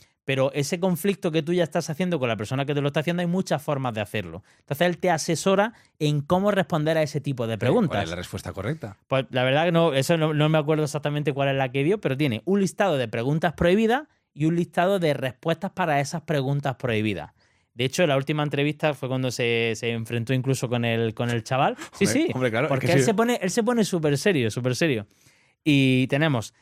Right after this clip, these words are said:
Speaker 1: esa preparación práctica y luego tenemos una práctica también de dinámicas de grupo. Y dirás, "¿esto qué es, no?". Cuando tú aspiras a un trabajo,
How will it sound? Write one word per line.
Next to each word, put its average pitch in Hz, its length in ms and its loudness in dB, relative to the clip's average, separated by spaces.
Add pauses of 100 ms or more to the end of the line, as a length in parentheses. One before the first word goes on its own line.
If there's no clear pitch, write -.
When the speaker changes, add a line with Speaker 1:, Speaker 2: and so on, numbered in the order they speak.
(200)
Speaker 1:
esa 160 440 2
preparación 160 480 0
práctica 220 480 -4
y 156 100 -2
luego 170 200 4
tenemos 185 360 -4
una 175 400 0
práctica 180 380 -2
también 180 240 0
de 180 80 2
dinámicas 156 500 -2
de 123 100 -2
grupo. 110 380 -4 (160)
Y - 100 -8
dirás, 110 280 -2
"¿esto 123 200 -6
qué 87 200 -4
es, 87 60 -10
no?". 165 180 -8 (200)
Cuando 120 280 -6
tú 151 140 0
aspiras 156 440 -2
a 156 40 -4
un 151 100 -4
trabajo, 190 500 0